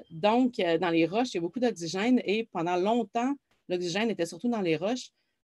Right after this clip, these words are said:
Et là, c'est un peu bizarre à penser, hein. Non seulement vous êtes fait de poussière d'étoiles, mais l'oxygène qui est en vous a déjà été dans des roches aussi. Et comment c'est, euh, sorti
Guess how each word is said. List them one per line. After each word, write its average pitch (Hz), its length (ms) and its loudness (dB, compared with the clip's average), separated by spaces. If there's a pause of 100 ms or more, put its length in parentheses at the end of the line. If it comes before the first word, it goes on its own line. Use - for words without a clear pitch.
(480)
Et - 60 -2
là, 214 60 2
c'est 226 100 0
un 190 40 0
peu 202 80 -6
bizarre 208 240 0
à 220 80 0
penser, 196 440 0
hein. 226 100 0
Non 233 140 4
seulement 262 240 2
vous 247 80 4
êtes 185 120 2
fait 247 100 2
de 196 80 0
poussière 226 380 0
d'étoiles, 220 480 0
mais 175 240 -2
l'oxygène 190 380 0
qui 240 80 -4
est - 100 -6
en 180 160 -2
vous 240 160 0
a 214 60 2
déjà 170 200 -2
été 214 120 -8
dans 208 120 -2
des 160 160 2
roches 180 300 -6
aussi. - 300 -12 (680)
Et 180 160 0 (100)
comment 262 460 4 (300)
c'est, 233 560 -2
euh, 170 200 0
sorti - 760 -2